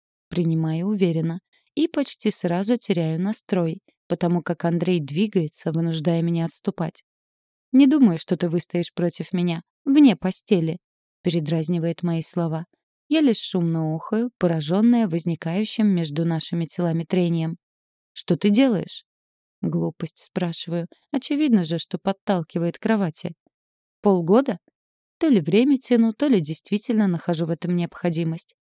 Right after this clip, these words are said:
Потом. Ты правда меня отпустишь? Отпущу.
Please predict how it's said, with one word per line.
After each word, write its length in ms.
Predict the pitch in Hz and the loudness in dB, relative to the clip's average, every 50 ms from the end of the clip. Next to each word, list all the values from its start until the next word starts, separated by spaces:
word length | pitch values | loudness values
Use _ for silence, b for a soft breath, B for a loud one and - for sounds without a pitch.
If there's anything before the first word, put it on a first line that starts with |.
| _ _ _ _ | _ _ _ _
Потом. 480 | - 175 160 - 240 254 233 185 156 - _ _ _ _ _ _ _ _ _ | -4 -4 -2 2 2 2 2 2 -2 -4 _ _ _ _ _ _ _ _ _
Ты 200 | - 185 175 160 - | 0 0 0 0 0
правда 380 | - 196 208 262 302 - 320 | 0 2 2 2 2 4 6
меня 200 | 269 247 214 185 | 6 6 6 4
отпустишь? 600 | 170 - - 185 180 - - - 175 - - - _ _ _ _ _ _ _ _ _ - | 2 -2 -2 -4 -4 -4 -4 -10 -10 -10 -10 -18 _ _ _ _ _ _ _ _ _ -8
Отпущу. 600 | 165 156 - - 208 220 - - - 180 170 | -8 -8 -4 0 -2 -2 -2 -2 -4 -4 -6